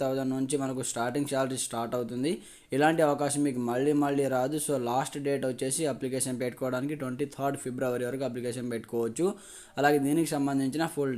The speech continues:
డీటెయిల్స్ మనం ఈ వీడియోలో తెలుసుకోబోయే ముందు మీతో ఒక చిన్న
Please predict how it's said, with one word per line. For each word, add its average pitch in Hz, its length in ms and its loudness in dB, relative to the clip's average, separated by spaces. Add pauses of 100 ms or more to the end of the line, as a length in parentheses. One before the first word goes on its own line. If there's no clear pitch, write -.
డీటెయిల్స్ 143 460 2
మనం 131 140 -2 (180)
ఈ 185 40 0 (120)
వీడియోలో 139 340 0
తెలుసుకోబోయే 127 540 -2
ముందు 156 220 2 (420)
మీతో 131 240 0
ఒక 123 220 -2
చిన్న 151 220 4